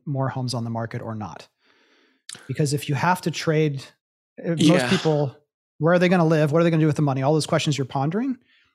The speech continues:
Speaker 2: Yeah.
Speaker 1: Will we see an increase in, in the number of homes available on the market this, this summer? 'Cause if not, it's gonna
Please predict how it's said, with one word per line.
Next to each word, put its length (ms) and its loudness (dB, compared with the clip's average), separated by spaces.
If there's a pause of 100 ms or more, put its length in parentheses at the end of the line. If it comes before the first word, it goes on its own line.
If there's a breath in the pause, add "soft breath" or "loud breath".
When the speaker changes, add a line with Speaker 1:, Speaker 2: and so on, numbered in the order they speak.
(120)
Speaker 2:
Yeah. 160 2
Speaker 1:
Will 180 4
we 120 4
see 360 0
an 140 4
increase 500 0
in, 460 -2
in 80 -4
the 80 -2
number 220 -2
of 100 -6
homes 240 -4
available 500 -6
on 200 -6
the 40 -4
market 380 -6
this, 160 -6 (260)
this 140 -4
summer? 460 -2 (340 soft breath)
'Cause 160 2
if 160 2
not, 260 4
it's 120 -2
gonna 160 0